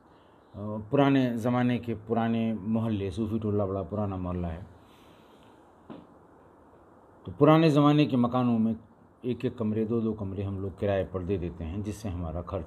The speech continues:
चलता है। कुछ दिन पहले, लगभग ढाई से तीन महीने पहले, हमने अपने मकान के दो हिस्से, नीचे का हिस्सा और ऊपर का हिस्सा, दोनों में एक-एक कमरे, एक छोटा सा बरामदा,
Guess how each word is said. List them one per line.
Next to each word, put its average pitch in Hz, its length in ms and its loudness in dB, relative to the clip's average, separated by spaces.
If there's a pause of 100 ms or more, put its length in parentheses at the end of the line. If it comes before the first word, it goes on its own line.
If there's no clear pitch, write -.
चलता 87 260 -6
है। 67 300 -12 (2500)
कुछ 165 140 8
दिन 175 220 6
पहले, 143 280 8
लगभग 117 400 2
ढाई 120 420 2
से 113 160 -6
तीन 120 320 -2
महीने 107 240 0
पहले, 101 380 -4 (1400)
हमने 147 260 8
अपने 131 220 2
मकान 123 420 2
के 110 140 -4
दो 120 200 4
हिस्से, 110 460 -4 (400)
नीचे 110 320 -2
का 110 100 -2
हिस्सा 104 300 -4
और 95 120 -4
ऊपर 98 260 -6
का 85 100 -10
हिस्सा, 92 420 -10 (880)
दोनों 131 300 6
में 123 160 4
एक-एक 113 340 0
कमरे, 120 380 0 (280)
एक 101 200 -4 (200)
छोटा 107 240 -2
सा 101 200 -6
बरामदा, 95 560 -6